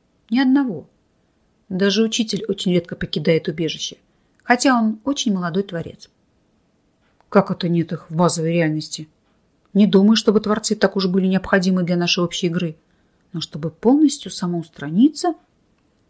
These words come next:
«Когда создатель ангелов развоплотился, они все удалились в свои миры»,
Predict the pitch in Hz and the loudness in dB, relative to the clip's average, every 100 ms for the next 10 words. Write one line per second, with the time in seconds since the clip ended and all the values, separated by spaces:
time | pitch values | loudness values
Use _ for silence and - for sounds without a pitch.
0 | _ _ _ _ _ _ _ _ - 190 | _ _ _ _ _ _ _ _ -4 0
1 | 214 285 269 233 240 254 254 - 262 240 | 2 2 2 0 0 0 -4 -2 0 2
2 | 226 220 - - 208 202 214 220 233 302 | 2 0 -6 -8 -6 -2 -4 -2 -2 2
3 | 392 - - - _ _ _ _ _ _ | 4 2 -4 -16 _ _ _ _ _ _
4 | - 240 359 359 - 302 277 185 196 277 | 2 4 4 4 0 2 2 4 2 2
5 | 254 - - 202 214 175 151 | 2 -2 -2 -2 -2 -4 -8